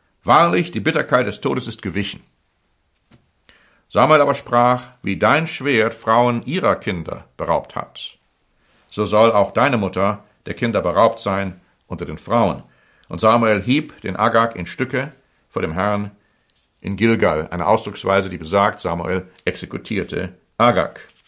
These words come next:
Es war also eine Exekution hier, die stattfand. Interessant auch hier das Prinzip. Christus sagt, "Stecke dein Schwert weg. Wer zum Schwert greift, der wird durch das Schwert umkommen."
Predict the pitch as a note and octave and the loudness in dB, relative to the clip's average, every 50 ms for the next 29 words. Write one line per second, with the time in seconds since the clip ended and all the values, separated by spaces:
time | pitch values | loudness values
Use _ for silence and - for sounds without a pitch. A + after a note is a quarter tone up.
0 | - - _ _ _ _ _ _ - - - - E2 D#2 D#2 E2+ F2 E2+ - F2 | -20 -20 _ _ _ _ _ _ -20 -16 -6 -4 -2 -2 -2 -2 -4 -4 -4 -6
1 | F2+ - - D#2+ - - - - - F#2 - - - B2+ A#2+ A2+ G#2+ F#2+ F#2 E2 | -8 -10 -10 -14 -16 -16 -16 -14 -14 -12 -12 -6 -2 0 2 2 2 0 -4 -6
2 | D2 - - - - D#2+ - - - - - - _ - - - _ _ _ _ | -8 -10 -12 -10 -10 -10 -10 -8 -10 -10 -10 -10 _ -20 -20 -20 _ _ _ _
3 | _ _ _ _ - - - - _ _ - G2+ G#2+ G#2+ - C3 C3+ C3 C3+ A#2+ | _ _ _ _ -20 -20 -20 -20 _ _ -10 -6 -4 2 2 2 2 2 2 2
4 | C3 C3 B2 A#2+ - - B2+ B2 - - - - - - - - _ _ _ _ | 2 0 0 0 -2 -4 -8 -8 -6 -6 -6 -6 -8 -12 -20 -20 _ _ _ _
5 | _ _ _ _ - - A#2 B2 A#2+ - A#2+ A2 - A#2 A2+ A#2 A#2 - - - | _ _ _ _ -12 0 0 0 0 0 -4 0 2 4 4 4 2 0 -6 -18
6 | - - - _ _ _ _ _ _ _ _ _ _ _ _ _ - A2 G#2 G#2 | -20 -20 -20 _ _ _ _ _ _ _ _ _ _ _ _ _ -4 -2 0 0
7 | G2+ G2+ - - A2 G#2 - B2 A2+ - - - - _ _ _ _ _ _ _ | -4 -4 0 0 0 4 4 4 4 4 0 -12 -20 _ _ _ _ _ _ _
8 | _ _ _ _ _ _ _ _ - - F#2 F2+ - F#2 E2+ - - - E2+ D#2+ | _ _ _ _ _ _ _ _ -6 -4 -4 -4 -4 -6 -8 -6 -2 -2 -2 -2
9 | - D#2+ F#2+ G2+ A#2 D3 D3 - - - - - - F#2 E2+ G2 F2 F#2+ F2+ E2+ | 0 2 4 4 4 4 2 -2 -10 -20 -18 -10 -10 -6 -4 -4 -4 -4 -6 -8
10 | E2 - F2+ F#2 F#2 D3 D#3+ D3 - - - - - - | -8 -6 -6 -6 -4 -2 -4 -4 -4 -6 -8 -8 -8 -20